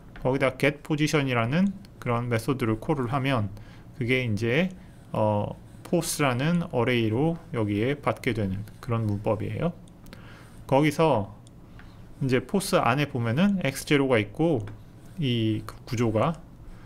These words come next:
와이 제로가 있고 그 다음에 위스가 있고 뭐 그런 식의 오브젝트인데 이제 거기다가 숫자를 곱해서, 어,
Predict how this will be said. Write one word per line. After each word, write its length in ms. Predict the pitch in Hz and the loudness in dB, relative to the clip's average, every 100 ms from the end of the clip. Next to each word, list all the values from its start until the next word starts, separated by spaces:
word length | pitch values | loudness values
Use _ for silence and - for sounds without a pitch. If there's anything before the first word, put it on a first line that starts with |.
| - - - - | -20 -16 -14 -8
와이 280 | 131 127 135 | 2 4 4
제로가 380 | 135 117 110 107 | 0 -2 2 0
있고 400 | 104 - 165 196 - | 0 -2 0 0 -6
그 100 | - | -2
다음에 520 | 120 113 123 175 180 180 | 0 0 2 2 0 -2
위스가 380 | 131 - 120 | -4 0 0
있고 300 | 104 101 107 - - - - - - - - - - | 0 0 -6 -6 -16 -20 -20 -20 -20 -20 -18 -16 -6
뭐 120 | 113 | -2
그런 240 | 123 135 | 2 0
식의 420 | - 110 117 175 175 - - | 2 0 2 0 -2 -6 -2
오브젝트인데 1200 | 113 135 135 - 104 107 120 107 98 104 196 202 - - - - - - - - - - - - - - | 2 2 0 0 0 0 0 0 0 0 0 -2 -12 -18 -18 -20 -20 -20 -20 -20 -18 -18 -18 -18 -12 -2
이제 240 | 131 123 | 0 -2
거기다가 600 | - 135 143 147 139 151 | 0 2 4 4 4 2
숫자를 420 | 156 160 - 170 160 | 2 -2 4 4 2
곱해서, 580 | 156 151 135 151 180 185 - - - - | 0 0 2 4 2 0 -16 -20 -10 -2
어, 140 | 113 | -2